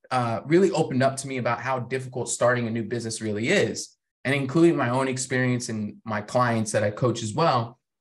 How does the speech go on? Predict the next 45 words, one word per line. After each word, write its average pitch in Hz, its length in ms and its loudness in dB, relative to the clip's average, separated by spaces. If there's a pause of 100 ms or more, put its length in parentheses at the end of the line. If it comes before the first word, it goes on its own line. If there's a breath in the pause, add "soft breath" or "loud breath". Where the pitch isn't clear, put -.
If 131 80 -4
they 180 80 4
had 160 300 4
known 165 200 0
how 139 180 -2
tough 185 360 0
it 147 80 -2
would 123 160 -6
be, 113 220 -6
like, 107 260 -6
some, - 400 -2 (240 soft breath)
some 170 180 0
people 175 260 0
that 127 100 2
I 113 60 -2
know, 131 580 -2 (720)
it's 143 220 -4
so 180 540 2 (140)
tough 190 340 2
that 139 120 -4
they 131 80 -4
might 127 320 0
not 131 160 -4
have 123 140 -8 (420)
ever 156 300 -2
even 131 320 -4
tried 160 420 2
it. - 240 -8 (540)
And 151 100 4
I 185 40 6
used 214 200 2
to 180 80 -4
feel 185 160 0
the 156 60 -2
same 151 280 -2
way, 185 220 0
but 123 200 0
I, 120 260 -2 (100)
I, 123 60 -4
I, 120 400 -4
I've 120 240 -2
changed 135 600 -4
my, 107 360 -2
my 107 160 -2
tune. 117 420 -2